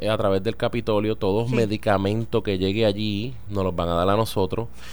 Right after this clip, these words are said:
Speaker 1: Este, también nosotros estamos a través de las droguerías, hemos hecho unas,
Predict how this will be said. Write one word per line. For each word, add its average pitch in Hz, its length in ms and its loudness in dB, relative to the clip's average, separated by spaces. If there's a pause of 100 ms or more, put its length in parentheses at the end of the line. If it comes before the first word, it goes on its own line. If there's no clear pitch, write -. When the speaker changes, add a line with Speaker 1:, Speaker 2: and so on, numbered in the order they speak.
(240)
Speaker 1:
Este, 85 720 0
también 87 760 0
nosotros 95 280 -2
estamos 104 340 0 (100)
a 101 60 -4
través 90 220 2
de 98 80 2
las 101 120 4
droguerías, 98 480 0
hemos 92 240 -2
hecho 98 360 -4
unas, 95 260 -2